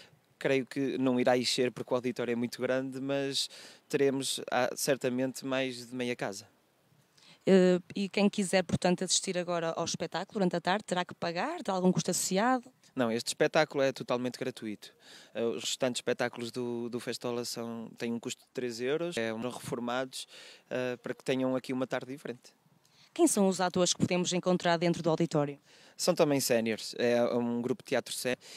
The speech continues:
Speaker 1: e que aproveitam algumas tardes da sua semana para fazer teatro e, e entreterem-se. E de manhã, e a alegria com que estão, gostam muito do que fazem e certamente vão-nos dar uma grande tarde.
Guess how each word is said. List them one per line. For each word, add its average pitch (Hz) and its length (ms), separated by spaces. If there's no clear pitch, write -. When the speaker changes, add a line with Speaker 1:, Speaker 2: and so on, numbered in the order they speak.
Speaker 1:
e 139 140
que 139 600
aproveitam 135 720
algumas 131 300
tardes 131 400
da 127 160
sua 139 180
semana 135 460
para 127 160
fazer 131 240
teatro 139 560
e, 107 340
e 101 120
entreterem-se. 107 760
E - 20
de 127 80
manhã, 131 400
e 135 100
a 123 60
alegria 123 320
com 123 160
que - 60
estão, 131 440
gostam 139 300
muito 135 240
do 127 140
que - 80
fazem 139 520
e 135 60
certamente 135 640
vão-nos 135 260
dar 131 160
uma 131 420
grande 123 240
tarde. 110 280